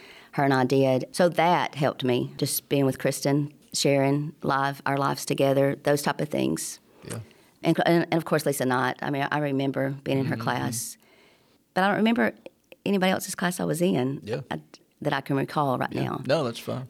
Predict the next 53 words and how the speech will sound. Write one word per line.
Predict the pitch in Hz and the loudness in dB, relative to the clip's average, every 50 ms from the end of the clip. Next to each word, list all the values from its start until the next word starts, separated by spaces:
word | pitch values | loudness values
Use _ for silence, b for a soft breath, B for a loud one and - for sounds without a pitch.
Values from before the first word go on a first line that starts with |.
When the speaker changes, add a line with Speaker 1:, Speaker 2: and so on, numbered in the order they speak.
| _ - | _ -4
Speaker 1:
I, | 143 143 135 - - | -4 -4 -4 -2 -4
I | 139 139 | -4 -2
was | 139 131 135 | 0 0 0
in | 139 | 0
our | 127 120 | -2 -2
twelfth | - - 113 - | 0 -2 0 0
grade | - 123 123 - | 0 -2 -2 -2
class | - 131 127 127 - | -2 -2 -2 -2 -2
when | 127 | -2
we | 127 120 | -2 0
did | 135 127 123 | 0 0 2
the | 123 123 123 - - - - - | 2 0 0 -2 -6 -10 -6 0
age | 139 143 156 147 - - | 2 2 2 2 0 0
groups, | 131 127 123 98 - - - - | 0 2 2 0 -2 -4 -6 -2
you | 139 139 | 0 0
know, | 123 113 117 139 | 2 2 0 0
of | - - - | -2 -2 -2
our | 120 | -2
Speaker 2:
Right. | 98 - | 0 2
Speaker 1:
children. | - 143 139 131 123 120 127 127 - - | 2 4 4 4 2 2 0 0 0 0
I | 127 | 0
remember | 127 131 131 135 127 | 0 2 2 0 0
that. | 120 131 127 123 127 120 | 0 0 0 0 0 -2
Speaker 2:
Right. | - | -2
Speaker 1:
I | 131 | -2
think, | 131 - 143 127 - - - - - _ - - - | -2 0 0 0 0 -2 -6 -12 -14 _ -12 -12 -10
I | - - | -4 -2
think | - - - | 0 2 2
Liz | 139 143 139 135 | 4 2 2 2
was | 135 120 - | 0 0 0
that | 127 120 - - | -2 -2 -2 -2
teacher | 120 117 - - | -4 -4 -2 -2
at | 123 - | -2 -2
that | 123 113 | -2 -4
Speaker 2:
Okay. | 113 - 113 | -4 -4 -4
Speaker 1:
time | 120 - - 131 131 - - | -4 -4 -4 -6 -6 -8 -8
as | - - | -6 -4
well. | - - - | -4 -4 -4
Speaker 2:
Gotcha. | - - - - B B B B B B B B B B B B B _ _ - - - | -4 -6 -10 -12 B B B B B B B B B B B B B _ _ -20 -14 -12
Speaker 1:
Um, | 151 143 147 147 | -10 -10 -10 -12
so | - - - 156 143 139 139 139 131 131 - _ _ b b b b b b b _ _ _ _ - | -10 -6 -4 -2 -2 -2 -2 -4 -8 -10 -14 _ _ b b b b b b b _ _ _ _ 2
those | 170 170 185 185 196 | 4 4 4 4 4
Speaker 2:
Well, | 170 | 4
Speaker 1:
are | 160 156 147 | 4 4 2
the | 151 - - - - _ _ _ - | 0 -4 -14 -20 -20 _ _ _ -2
Speaker 2:
I, | |
I | 127 | 2
know, | 139 143 143 143 - | 4 4 4 2 0
I | 113 127 | 0 0
know | 127 127 | 0 0
my | 123 120 123 | 2 2 2
wife | 127 120 113 107 - - | 4 4 2 2 0 -2
would | 107 104 101 101 | -6 -8 -8 -8